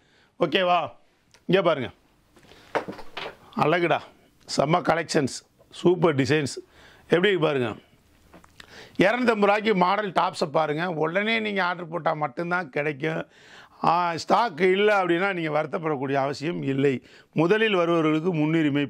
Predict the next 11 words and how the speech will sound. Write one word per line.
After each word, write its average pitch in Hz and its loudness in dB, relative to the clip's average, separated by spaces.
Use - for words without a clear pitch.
ப்ளீஸ். 160 0
கோச்சிக்காதீங்க 160 2
எங்க 151 0
அக்காங்க. 156 0
ஓகேவா? 151 2
அந்த 165 4
மாடல் 185 2
நம்பர் 175 2
எத்தனை? 185 0
முப்பத்தி 196 2
ஆறு. 185 0